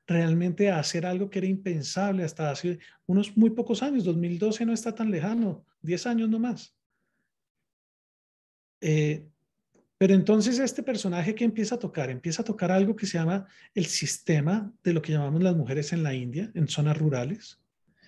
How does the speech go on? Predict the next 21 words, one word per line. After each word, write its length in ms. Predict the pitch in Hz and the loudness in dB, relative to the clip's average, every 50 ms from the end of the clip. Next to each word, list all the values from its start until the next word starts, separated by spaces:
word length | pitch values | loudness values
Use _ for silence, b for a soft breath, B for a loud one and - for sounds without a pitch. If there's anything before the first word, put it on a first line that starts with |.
| B B B B B | B B B B B
y 80 | _ 190 | _ 6
empieza 480 | 190 165 190 214 214 208 208 240 247 247 | 6 8 8 8 8 8 8 8 8 8
a 40 | |
atender 400 | 240 240 220 202 180 175 175 180 | 8 6 6 6 6 8 6 8
un 160 | 185 196 196 196 | 8 8 8 10
dolor 480 | 196 196 190 185 156 127 - - - _ _ _ _ _ _ _ _ | 10 8 8 8 4 2 0 -4 -14 _ _ _ _ _ _ _ _
que 100 | _ - | _ -6
tiene 240 | 156 - 165 180 196 | 0 2 2 2 2
que 140 | 196 208 185 | 2 2 4
ver, 220 | 165 165 170 165 B B B B B _ _ _ _ | 4 4 2 0 B B B B B _ _ _ _
cuando 160 | 180 175 170 | -2 0 2
digo 160 | 175 180 202 | 2 2 4
un 60 | 214 | 4
dolor 280 | 202 220 214 220 214 220 | 4 4 2 2 2 2
es 260 | 214 214 214 - b b b b b b _ _ _ _ _ _ _ _ _ _ _ - - - | 0 0 -2 -4 b b b b b b _ _ _ _ _ _ _ _ _ _ _ -6 -4 -4
algo 380 | 214 214 214 247 254 240 247 B B B B _ _ _ _ _ _ _ _ _ _ _ | -2 -2 -2 -2 -4 -4 -8 B B B B _ _ _ _ _ _ _ _ _ _ _
que 300 | _ - 180 180 185 185 - | _ -2 -2 -2 -2 -2 0
es 480 | 185 190 196 196 - - - _ _ _ _ _ _ _ _ _ _ _ _ _ _ _ | 0 0 2 0 -2 -8 -14 _ _ _ _ _ _ _ _ _ _ _ _ _ _ _
un 300 | - 190 202 196 196 - | 0 0 0 0 -2 -8
quiebre, 840 | - - - 208 208 208 208 208 202 202 196 202 202 202 202 - - _ | -12 -2 0 2 4 4 4 4 2 2 2 0 0 0 -4 -6 -10 _
un 400 | 262 180 175 175 175 160 156 - | -6 -2 -2 0 0 -2 -4 -6